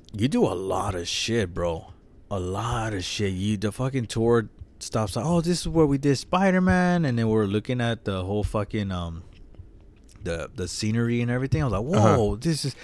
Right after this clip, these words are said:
Speaker 1: this is where Tobey Maguire, uh, was fighting the bad guys and he kissed Mary Jane."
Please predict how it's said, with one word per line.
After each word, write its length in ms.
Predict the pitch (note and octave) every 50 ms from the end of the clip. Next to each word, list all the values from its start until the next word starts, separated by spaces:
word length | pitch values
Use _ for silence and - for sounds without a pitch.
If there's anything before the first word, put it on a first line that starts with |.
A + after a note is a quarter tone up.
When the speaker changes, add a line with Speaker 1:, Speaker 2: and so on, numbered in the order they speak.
| - - - - -
Speaker 1:
this 180 | - D#3+ F3+ F3+
is 100 | F3+ E3+
where 140 | D#3 D#3 C#3
Tobey 260 | - - E3 D#3+ D#3
Maguire, 760 | D#3 D3+ C#3+ C#3 D3 D3 D3 D3+ D3+ D3 C#3+ C#3+ C#3 C3 A#2+ - - - - - - -
uh, 260 | A2+ A2+ A2+ A2 A2 G#2
was 180 | A2 A#2 A2 -
fighting 260 | - C3+ C#3 C#3 C3+
the 80 | A#2+
bad 240 | A2 B2+ B2+ C3+ C3
guys 220 | B2 A#2+ A2 G#2 G#2
and 100 | G2+ G#2+
he 120 | A2 G2+
kissed 260 | - - C3 A#2+ A2 A#2
Mary 240 | A#2+ A#2 A2 G2+
Jane." 420 | G2 G2+ A2 A#2 A2+ G#2 F#2 E2+